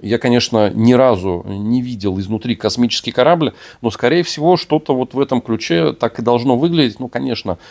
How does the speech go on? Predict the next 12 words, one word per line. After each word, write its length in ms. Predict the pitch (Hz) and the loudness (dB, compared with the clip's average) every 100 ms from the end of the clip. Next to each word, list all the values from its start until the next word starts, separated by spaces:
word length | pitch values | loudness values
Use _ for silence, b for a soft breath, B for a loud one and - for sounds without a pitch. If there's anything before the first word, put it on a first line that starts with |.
| B | B
маску 380 | 127 131 - 117 | 2 2 0 -2
виднее, 440 | 120 127 175 156 | -2 -2 0 2
он 200 | 107 104 | 0 -2
же 100 | 101 | -4
их 80 | 113 | -10
строит. 400 | - 175 180 165 - B B B | -4 0 2 0 -10 B B B
А, 240 | - 90 - | -4 -4 -4
интересный 540 | - 120 131 147 160 120 | -2 0 2 2 2 2
момент, 520 | 104 123 180 175 - - | 2 2 2 -2 -8 -4
вот 240 | 110 113 | 0 0
сама 280 | - 117 113 | 0 0 0
торпеда 680 | 104 104 151 170 127 - | 0 -2 -2 0 0 -2